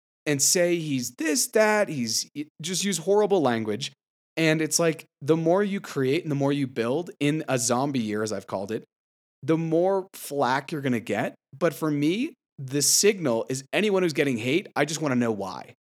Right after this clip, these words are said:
For good or worse, that to me is, like, where I put my attention, 'cause it's what you're talking about. It's like, we need to try real world use cases for these things so we can actually bring on mass adoption. Because at the end of the day,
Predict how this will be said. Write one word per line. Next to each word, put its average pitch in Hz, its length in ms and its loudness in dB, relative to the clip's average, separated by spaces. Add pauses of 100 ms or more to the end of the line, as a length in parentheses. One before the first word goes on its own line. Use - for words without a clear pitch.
(280)
For 160 100 0
good 151 240 2
or 202 140 8
worse, 139 380 2
that 139 200 -2
to - 80 -8
me 135 160 0
is, 135 140 -2
like, 117 260 -2
where 120 340 -2
I 123 140 -2
put 131 240 -10
my 117 140 -4
attention, 123 420 -4 (260)
'cause 175 120 2
it's 175 120 -4
what 214 100 6
you're 190 100 0
talking 220 340 -2
about. 123 160 0
It's 120 140 -6
like, 139 160 -8
we 170 100 -6
need 240 200 -4
to 185 60 -8
try 139 440 0 (240)
real 143 360 0
world 151 300 2
use 143 220 -4
cases 120 320 -4
for - 100 -18
these 113 220 -10
things 104 380 -8 (420)
so - 100 -2
we 147 100 -2
can 156 140 -2
actually 143 380 -4
bring 139 160 0
on 127 140 0
mass 117 220 -4
adoption. 98 480 -8 (240)
Because 143 200 2
at 160 80 -2
the 160 100 -2
end 160 80 0
of 160 60 -2
the 151 80 0
day, 139 420 4